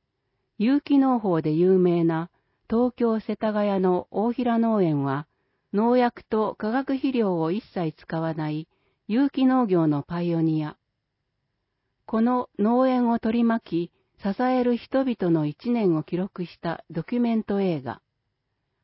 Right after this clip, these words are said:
大平農園四百一年目の式、上映会。上映時間、六十四分。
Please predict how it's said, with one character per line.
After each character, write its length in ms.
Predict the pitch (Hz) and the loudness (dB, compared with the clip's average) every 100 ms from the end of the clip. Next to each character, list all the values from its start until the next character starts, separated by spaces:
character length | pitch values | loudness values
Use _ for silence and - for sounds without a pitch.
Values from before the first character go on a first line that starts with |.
| _ | _
大 200 | 220 254 | -2 -2
平 320 | 240 247 240 226 | -2 0 2 2
農 260 | 220 196 | 2 2
園 300 | 160 143 - - _ - | 2 -2 -4 -10 _ -6
四 220 | 233 277 | 0 0
百 300 | 254 190 - | 0 -4 -6
一 200 | 143 - | -10 -4
年 300 | 190 190 185 | 2 4 4
目 80 | 180 | 2
の 160 | 165 165 | 0 -2
式、 420 | - - 143 - _ _ _ _ | -8 -16 -14 -14 _ _ _ _
上 320 | 175 196 202 202 | -4 0 0 0
映 160 | 180 | -2
会。 320 | - 135 - - _ _ _ _ _ _ _ _ _ - | -4 -12 -16 -20 _ _ _ _ _ _ _ _ _ -8
上 300 | 202 240 254 | 0 2 2
映 180 | 233 214 | 0 -2
時 160 | 214 | -6
間、 380 | - 160 139 - - _ _ | -6 -4 -4 -6 -16 _ _
六 260 | 175 175 240 | -6 -2 -2
十 260 | 226 233 | 0 2
四 260 | 220 214 170 | 2 2 0
分。 280 | - - | -4 -10